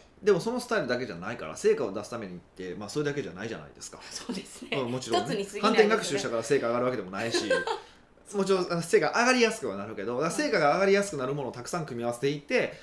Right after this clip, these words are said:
Speaker 2: うん。
Speaker 1: え、成果を百パーセントに近づけていくっていうのが、まあ、多分僕のミッションだと思ってるんで、
Speaker 2: うーん。
Speaker 1: まあ、そ-、で、それをできる、するためにはもう絶対僕の人、力では無理だった。今まではだから、要は、まだ今までは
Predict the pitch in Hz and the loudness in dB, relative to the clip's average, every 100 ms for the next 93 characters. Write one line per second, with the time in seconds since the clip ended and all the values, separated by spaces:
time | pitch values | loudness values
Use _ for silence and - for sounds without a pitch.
0 | - - 139 143 156 127 113 104 104 123 | -20 -10 -6 2 2 2 0 0 0 -2
1 | 120 - 127 123 143 104 90 - 131 120 | -2 -4 -2 0 -2 -6 -8 -8 -8 -6
2 | 120 113 104 95 - 76 76 101 160 131 | -6 -6 -8 -14 -12 -12 -10 -8 -4 -4
3 | 82 - - _ _ _ _ _ _ - | -6 -16 -20 _ _ _ _ _ _ -6
4 | 156 156 139 110 120 123 120 131 139 98 | 0 2 2 0 -4 0 0 0 0 -4
5 | 80 90 95 - 92 82 110 98 - - | -8 -12 -12 -10 -10 -6 -4 -4 -6 -10
6 | - - - 170 156 - 190 202 220 247 | -12 -12 -10 -4 -4 -6 -2 -2 2 2
7 | 233 233 233 233 - - 233 226 226 202 | 2 0 0 -4 -6 -4 -4 0 0 2
8 | 175 135 190 - - 131 127 123 110 - | 0 0 -2 0 0 0 -2 -4 -10 -10
9 | 104 - 131 98 101 123 95 110 190 269 | -14 -8 -4 -4 -6 -6 -6 -8 -4 2
10 | 285 160 123 107 104 101 185 156 - - | 4 4 2 2 0 0 4 2 2 -8
11 | - - - 165 233 233 185 240 220 175 | -20 -18 -4 0 2 2 2 0 0 2
12 | 196 190 117 87 | 2 2 0 -4